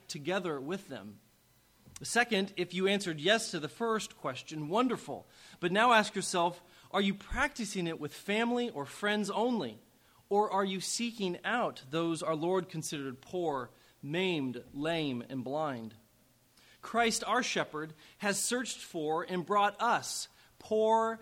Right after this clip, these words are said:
maimed, lame, and blind sheep though we were, into his kingdom. He gave us the name of saint and gave us a people and a place.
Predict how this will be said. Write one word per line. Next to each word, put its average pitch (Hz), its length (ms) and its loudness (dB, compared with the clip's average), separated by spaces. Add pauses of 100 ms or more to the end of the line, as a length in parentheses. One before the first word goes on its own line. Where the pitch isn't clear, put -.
(160)
maimed, 202 580 0
lame, 190 440 4
and 156 140 0
blind 185 360 2
sheep 220 400 -2
though 175 180 6
we 202 140 2
were, 185 380 2
into 175 240 -2
his 180 180 -2
kingdom. 180 500 0 (360)
He 214 160 -2
gave 208 360 4
us 214 320 2
the 202 140 -2
name 208 220 2
of 175 140 -2
saint 226 540 -2 (340)
and 180 140 0
gave 208 240 4
us 240 240 6
a 190 60 0
people 180 580 -4 (220)
and 170 280 -4
a - 80 -6
place. - 640 -4